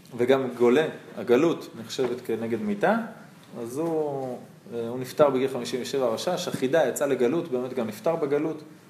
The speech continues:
אבל אנחנו זכינו, כל הספרים שלו וכל הגדולי עולם שהוא הכיר, וכל הספריות שהוא למד בעל פה בכל העולם, יצא לנו את כל ספרי החידה, שזה דבר מטורף. התורת חכם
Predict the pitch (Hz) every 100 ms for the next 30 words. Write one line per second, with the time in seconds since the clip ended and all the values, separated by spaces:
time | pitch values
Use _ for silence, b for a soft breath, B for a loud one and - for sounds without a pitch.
0 | B - 113 127 139 117 113 180 180 -
1 | - - - 156 160 156 151 143 135 151
2 | 143 139 147 151 151 - 139 151 139 165
3 | 151 143 156 160 160 151 147 151 139 135
4 | 156 139 156 143 147 196 208 202 B B
5 | B - 113 151 156 147 160 156 139 156
6 | 143 - 143 156 147 113 117 120 131 120
7 | 127 180 226 - B B B - 113 147
8 | 190 214 - - 262